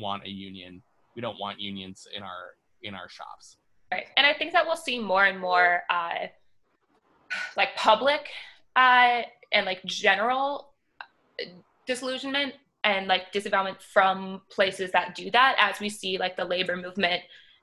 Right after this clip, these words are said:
Speaker 2: have, like, a real comeback, which we're seeing. The last few years, like, uh, labor organizing has had a huge resurgence, and that will only continue based on wage gaps, et cetera. Uh, and, I mean, in, like, the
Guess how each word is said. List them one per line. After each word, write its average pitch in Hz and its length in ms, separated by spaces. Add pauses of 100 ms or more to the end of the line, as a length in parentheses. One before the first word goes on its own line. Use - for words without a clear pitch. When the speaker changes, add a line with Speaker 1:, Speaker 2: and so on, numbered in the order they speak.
Speaker 2:
have, 180 320
like, 175 100
a 180 80
real 180 200
comeback, 175 500
which 190 120
we're 226 80
seeing. 247 360
The 180 80
last 190 240
few 214 100
years, 196 380
like, 170 160 (260)
uh, 170 360 (400)
labor 185 600 (480)
organizing 190 460
has 185 100
had 180 140
a 190 40
huge 202 300
resurgence, 175 540
and 185 80
that 180 140
will 180 100
only 196 220
continue 180 480
based 175 260
on 170 380
wage 170 180
gaps, 170 240
et - 20
cetera. 180 440 (100)
Uh, 175 340 (920)
and, 190 580 (460)
I 226 100
mean, 208 280 (180)
in, 208 340
like, 190 260
the 185 300